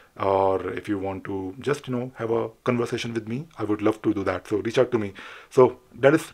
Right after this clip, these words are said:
that is basically all I wanted to, uh, talk about in this video. Uh, don't limit yourself to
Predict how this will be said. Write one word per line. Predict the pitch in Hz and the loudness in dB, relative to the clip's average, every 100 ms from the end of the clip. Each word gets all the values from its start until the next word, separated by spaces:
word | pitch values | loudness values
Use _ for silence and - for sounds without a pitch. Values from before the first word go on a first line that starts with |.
| - | -2
that | 151 | -2
is | - | -2
basically | - 120 117 120 | 0 0 2 4
all | 113 113 113 - - | 6 6 4 -2 -4
I | 104 101 | 0 2
wanted | 101 95 95 | 0 -2 -4
to, | 98 95 - - | -4 -6 -10 -6
uh, | 98 92 90 - _ - - - | -4 -2 -6 -12 _ -20 -20 0
talk | 107 113 | 2 2
about | 101 98 | -2 -4
in | 101 | -6
this | 95 | -4
video. | - 98 104 110 - - - - - - | -4 -2 0 0 -4 -18 -20 -20 -20 -10
Uh, | 104 98 98 - - | -2 2 0 -2 0
don't | 113 110 | 2 2
limit | 107 - | -4 -2
yourself | 104 - 95 95 | -2 -2 -6 -4
to | 104 92 | -4 -4